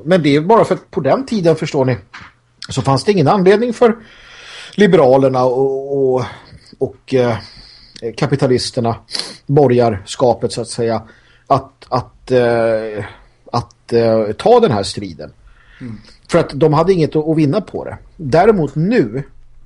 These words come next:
Speaker 1: när, eh, liberaler,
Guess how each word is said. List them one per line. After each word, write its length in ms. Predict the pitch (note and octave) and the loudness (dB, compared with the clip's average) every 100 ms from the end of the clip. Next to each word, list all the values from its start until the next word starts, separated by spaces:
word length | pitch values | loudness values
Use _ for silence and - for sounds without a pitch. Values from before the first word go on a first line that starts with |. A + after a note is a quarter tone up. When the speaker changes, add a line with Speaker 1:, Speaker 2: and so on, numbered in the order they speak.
| - - - | -18 -16 -10
Speaker 1:
när, 500 | C3 C#3 C3 C3 C3+ C3+ - _ _ - _ - - - | -2 0 2 0 -2 -8 -20 _ _ -20 _ -20 -20 -8
eh, 200 | A#2+ C3+ | -4 0
liberaler, 760 | D#3 D3+ C#3+ C#3 C#3 C3+ C3 | 2 4 6 6 4 2 0